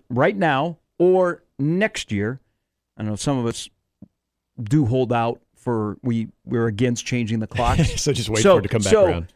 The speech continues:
Speaker 1: so yeah, like yesterday was a victory. Like, I didn't change my clock, I'm good.
Speaker 2: Yeah.
Speaker 1: But if you wanna change a clock and you wanna change the mood of your wife, your significant other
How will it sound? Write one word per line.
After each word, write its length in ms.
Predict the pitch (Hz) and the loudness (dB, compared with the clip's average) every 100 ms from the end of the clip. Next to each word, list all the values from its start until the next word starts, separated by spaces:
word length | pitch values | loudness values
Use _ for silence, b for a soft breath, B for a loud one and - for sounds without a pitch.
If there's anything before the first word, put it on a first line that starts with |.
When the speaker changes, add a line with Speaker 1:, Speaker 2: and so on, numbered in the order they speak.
| _ | _
Speaker 1:
so 160 | - 190 | -2 2
yeah, 220 | 165 120 | 2 0
like 220 | 135 156 | 0 0
yesterday 380 | 175 160 160 143 | 0 0 0 0
was 120 | 123 | 0
a 40 | 117 | -2
victory. 300 | 131 131 127 | -4 -2 -2
Like, 240 | 143 143 _ - - - - - - - - - - - _ _ | -2 -4 _ -2 -2 -4 -6 -2 -2 -2 2 0 0 -8 _ _
I 160 | 175 254 | 2 4
didn't 200 | 294 233 | 4 2
change 240 | 226 233 196 | 4 4 2
my 100 | 190 | 0
clock, 340 | - 262 247 - | 2 2 0 0
I'm 200 | 151 139 | 2 2
good. 240 | 147 107 - - | 2 0 -6 -6
Speaker 2:
Yeah. 180 | 87 67 _ | -4 -6 _
Speaker 1:
But 400 | 110 180 135 - _ - | 0 2 2 -2 _ -4
if 160 | 131 | -2
you 100 | 127 | 0
wanna 220 | 131 165 196 | 0 -2 -4
change 260 | 208 208 | -4 -4
a 60 | 220 | -4
clock 340 | - 120 117 - | -2 -2 -2 -4
and 100 | 117 | -2
you 80 | |
wanna 200 | 117 135 | 0 -2
change 1000 | 135 - - 156 165 190 226 240 - - _ _ _ _ - | -4 -6 0 2 2 2 0 -2 -6 -12 _ _ _ _ -8
the 140 | 113 139 | -2 0
mood 560 | 143 170 165 139 117 120 | 4 4 4 4 2 -2
of 200 | 123 110 | -2 0
your 140 | 107 107 | 0 0
wife, 420 | 127 143 147 120 | 2 0 0 -4
your 80 | 107 | -6
significant 580 | - 101 127 139 131 | -6 -4 -4 -2 -2
other 380 | 127 127 123 123 | -2 -2 -4 -6